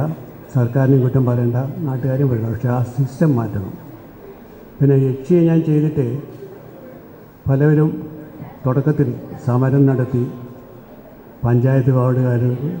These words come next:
ഒരുപാട്, അതെല്ലാം പറയാൻ ഒരുപാട് സമയമുണ്ട്. അപ്പോഴൊക്കെ എനിക്ക് തോന്നിയത് ഞാൻ എന്തിനും ഇവിടെ വന്ന് എന്ത് ചെയ്യുന്നു. പക്ഷെ എൻ്റെ മനസ്സാക്ഷി പറഞ്ഞ അതല്ല, ഞാനിത് ചെയ്യണം. യക്ഷി എന്ന് പറഞ്ഞാൽ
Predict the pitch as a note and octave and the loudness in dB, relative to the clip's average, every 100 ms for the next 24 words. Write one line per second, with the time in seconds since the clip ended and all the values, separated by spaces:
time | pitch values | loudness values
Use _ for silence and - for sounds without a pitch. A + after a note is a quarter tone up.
0 | C3 A#2+ E3 F#3+ F#3+ E3+ C#3+ D3+ D#3 C#3 | -2 0 0 2 2 2 2 2 2 0
1 | D3 D#3 C#3 D3+ B2+ B2+ C#3+ B2 G#2 - | 0 0 2 0 0 0 0 0 -4 -10
2 | - - - - - - - - - - | -16 -20 -20 -20 -20 -20 -20 -20 -20 -20
3 | - - - - - - G3+ D3+ A2 - | -20 -20 -20 -20 -12 -2 0 2 0 -4
4 | - C3 - D#3+ E3 D#3 D3 F3 D#3 D3+ | -4 -2 4 4 4 4 4 4 4 4
5 | D#3+ D3+ B2+ F#2+ - - - - - - | 6 4 2 -2 -10 -16 -18 -20 -20 -20
6 | - - - - C3 C3 C3 C3 D3 C#3 | -20 -20 -20 -4 0 2 2 2 4 4
7 | B2+ B2 B2 B2 A#2+ B2 A2+ A2+ G#2+ F#2+ | 4 2 2 2 0 0 0 0 0 -2
8 | C3 - - B2+ B2 A#2+ A#2+ A#2 A#2 C#3+ | -6 -8 -6 -4 0 0 2 2 2 0
9 | B2+ C3 A#2+ A#2 A#2 G2+ G2 - - - | 2 2 2 2 0 -4 -6 -10 -18 -18
10 | - - - - B2 A#2+ A#2+ A#2 A2+ A2 | -20 -20 -16 -4 2 4 4 2 0 0
11 | A2 F#2+ - - - - - - - - | 0 -2 -6 -14 -16 -18 -20 -20 -20 -20
12 | - - C#3 B2 C#3+ D#3 D3+ C#3+ C#3+ | -20 -6 -2 0 4 6 6 6 4